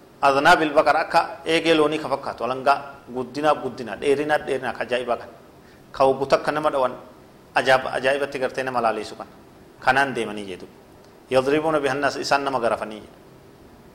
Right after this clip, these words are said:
Dhiiroo, hadisni kun ummata gartee, eh, waraana ka deemee nama garafu baanamu. Eh, isaan isinuma baan. Ummata damiinnanii ka ganda keessa deemee fidaa gartee, eh, qorii gosaa fidaa jee nama garafu san baanamu. Isaan isinuma baan.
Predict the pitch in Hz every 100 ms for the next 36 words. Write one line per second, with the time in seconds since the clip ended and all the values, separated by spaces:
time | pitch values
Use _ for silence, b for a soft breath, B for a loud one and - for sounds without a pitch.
0 | - - - 139 147 139 139 156 151 117
1 | 95 - - - - - - - - 135
2 | 135 139 135 127 - 165 165 - - -
3 | - - 131 131 131 147 156 156 - -
4 | - - 127 135 135 156 151 147 151 139
5 | 131 117 98 127 147 131 143 135 139 120
6 | 98 - - - - B B B B -
7 | 139 147 151 151 151 147 147 160 147 156
8 | 151 160 139 147 147 160 160 - - -
9 | - 160 147 139 139 156 156 - - -
10 | - - - - - 123 127 123 147 151
11 | 151 139 151 143 147 143 135 151 - -
12 | - - - - 143 143 139 131 135 151
13 | 135 117 104 110 - 143 147 139 135 98